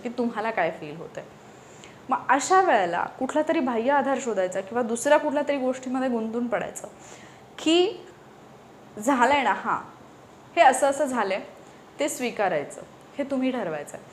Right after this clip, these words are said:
स्वीकारणं इतकं इज-, इतकं इझी नाही आहे की आत्ता just ती गोष्ट घडली आहे तर मी, हां चला, म्हणजे लगेच मी, अ, सोडून दिले ती गोष्ट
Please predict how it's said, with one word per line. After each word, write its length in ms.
स्वीकारणं 400
इतकं 200
इज-, 380
इतकं 360
इझी 420
नाही 200
आहे 100
की 240
आत्ता 280
just 300
ती 60
गोष्ट 300
घडली 360
आहे 200
तर 100
मी, 200
हां 280
चला, 400
म्हणजे 320
लगेच 340
मी, 240
अ, 40
सोडून 280
दिले 220
ती 100
गोष्ट 360